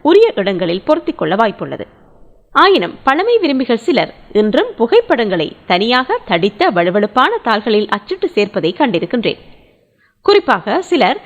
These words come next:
சிறப்பு மலர்களையும் கும்பாபிஷேக மலர்களையும் வெளியிடும் வேளையில் இப்பழமையான முறை இன்றும் கடைபிடிக்கப்படுவதுண்டு.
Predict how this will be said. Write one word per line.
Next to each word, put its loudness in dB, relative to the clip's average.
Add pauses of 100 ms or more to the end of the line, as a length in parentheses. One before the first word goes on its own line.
சிறப்பு 0
மலர்களையும் 2
கும்பாபிஷேக 2
மலர்களையும் 0
வெளியிடும் 0
வேளையில் 0 (320)
இப்பழமையான 0
முறை 0
இன்றும் 0
கடைபிடிக்கப்படுவதுண்டு. -4